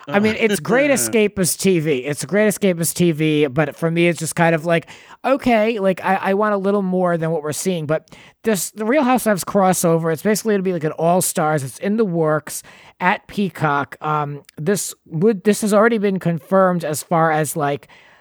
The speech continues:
Speaker 1: they're going to be doing something like a Real Housewives mashup. No further details have been confirmed, but, um, I, I think this would be great for Bravo.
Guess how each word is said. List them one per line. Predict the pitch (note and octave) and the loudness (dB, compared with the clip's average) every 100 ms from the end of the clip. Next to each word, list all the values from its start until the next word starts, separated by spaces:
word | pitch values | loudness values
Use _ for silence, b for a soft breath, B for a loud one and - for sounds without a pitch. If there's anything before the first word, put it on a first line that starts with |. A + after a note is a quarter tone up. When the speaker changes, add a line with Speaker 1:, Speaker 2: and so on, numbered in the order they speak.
| b - | b -2
Speaker 1:
they're | F3 | 0
going | D#3+ F#3+ G#3 G3 | 2 4 2 0
to | F#3+ | -2
be | F#3 | 0
doing | E3 E3 D#3+ | 2 0 -2
something | - - G3 E3 D#3 F3 E3 D#3+ | -6 -2 2 2 0 -2 -2 0
like | D3+ - | -4 -4
a | D3 D#3 | -6 -4
Real | D3+ F#3+ F3 | 0 0 0
Housewives | D#3+ D#3+ - C#3 C3 | 0 0 -2 -6 -6
mashup. | C#3+ C#3 C#3 - - B B D#3 | -4 -4 -4 -6 -10 B B 0
No | F3+ G#3+ | 2 2
further | - A3 G#3 G3+ | 2 2 4 2
details | D3+ E3+ D#3+ E3 D3 | 0 0 2 0 0
have | D#3 C3+ | -2 -2
been | D3+ D3 | -4 -4
confirmed, | C3 A#2+ - C#3 B2 B2 - B B B B | -6 -4 -2 0 0 -4 -12 B B B B
but, | C#3+ D#3+ D3+ - | 2 2 2 0
um, | D#3+ D#3 D#3 D3+ - | 2 2 0 -6 -6
I, | G3 - G3 | -6 -2 -2
I | |
think | B3 - | -2 -4
this | - G3 | -4 -4
would | F#3 | -2
be | D#3 | 0
great | F3 E3+ | 0 0
for | F3 | -4
Bravo. | C#3+ D#3 G3+ G3 A#2 | -4 0 2 0 -4